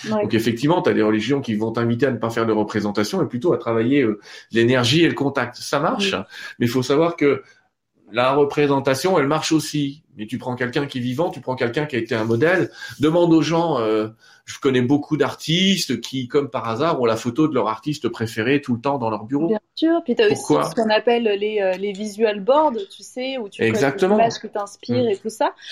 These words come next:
Speaker 1: Parce
Speaker 2: Ouais.
Speaker 1: qu'en fait, c'est quoi, sur le plan énergétique, qu'est-ce qui se passe ? On se connecte à l'émanation, à la vibration de cette personne, que ce
Speaker 2: C'est
Speaker 1: soit
Speaker 2: une,
Speaker 1: vivante ou
Speaker 2: oui,
Speaker 1: non.
Speaker 2: voilà, tu télécharges un programme en toi, en subliminal,
Speaker 1: Ouais.
Speaker 2: hein, souvent.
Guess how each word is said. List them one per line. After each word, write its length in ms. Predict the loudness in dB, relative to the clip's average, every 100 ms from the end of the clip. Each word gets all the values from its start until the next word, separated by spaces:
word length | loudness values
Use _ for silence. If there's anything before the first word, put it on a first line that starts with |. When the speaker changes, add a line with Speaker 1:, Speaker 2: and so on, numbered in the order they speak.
| -8 -2
Speaker 1:
Parce 160 | 0
Speaker 2:
Ouais. 60 | 2
Speaker 1:
qu'en 120 | -2
fait, 160 | -2 -8
c'est 160 | -8 -4
quoi, 160 | -4
sur 160 | -2 -4
le 60 |
plan 200 | -2 -2
énergétique, 540 | 0 0 -2 -4 -10 -10
qu'est-ce 220 | -8 -10
qui 140 | -10 -12
se 80 | 0
passe ? 260 | 0 0
On 60 | -8
se 100 | 0
connecte 420 | 4 4 2 0 0
à 120 | 2
l'émanation, 720 | 2 0 -2 -4 -6 -8 -8 -4
à 60 |
la 140 | -4 -6
vibration 680 | -6 -6 -2 -4 -4 -8 -8
de 40 | -8
cette 120 | -6
personne, 300 | -8 -6 -8
que 60 |
ce 80 | -2
Speaker 2:
C'est 100 | 2
Speaker 1:
soit 80 | 2
Speaker 2:
une, 60 | 2
Speaker 1:
vivante 280 | 0 -2 0
ou 60 |
Speaker 2:
oui, 100 | 2
Speaker 1:
non. 80 | 4
Speaker 2:
voilà, 340 | 6 4 4 2
tu 200 | 0 2
télécharges 580 | 4 4 2 -4 -2
un 80 | -4
programme 480 | -2 0 0 -2 -4
en 80 | -6
toi, 500 | -2 0 0 -4 -10
en 100 | -10
subliminal, 720 | -6 -2 0 2 2 0 0
Speaker 1:
Ouais. 60 | -2
Speaker 2:
hein, 180 | -6 -14 -20
souvent. 460 | -8 -6 -6 -8